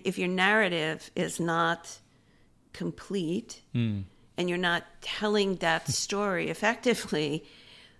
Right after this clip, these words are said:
Speaker 1: your audience is gonna see the gaps
Speaker 2: Yeah.
Speaker 1: and fill those gaps in with their own, th-, th-, their brains are going to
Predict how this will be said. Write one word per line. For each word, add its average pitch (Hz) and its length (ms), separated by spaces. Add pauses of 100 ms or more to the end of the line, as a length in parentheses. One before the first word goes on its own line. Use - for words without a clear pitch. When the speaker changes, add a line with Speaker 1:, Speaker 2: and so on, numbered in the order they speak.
(420)
Speaker 1:
your 254 220
audience 233 560
is 196 140
gonna 185 420 (480)
see - 340
the 254 120
gaps 175 760
Speaker 2:
Yeah. 92 240
Speaker 1:
and 175 140
fill 202 300
those 220 240
gaps 214 460
in 175 440 (280)
with 185 340
their 185 320
own, 240 480 (1400)
th-, - 180
th-, - 320
their 208 320
brains 202 420
are 185 80
going 180 440
to 170 580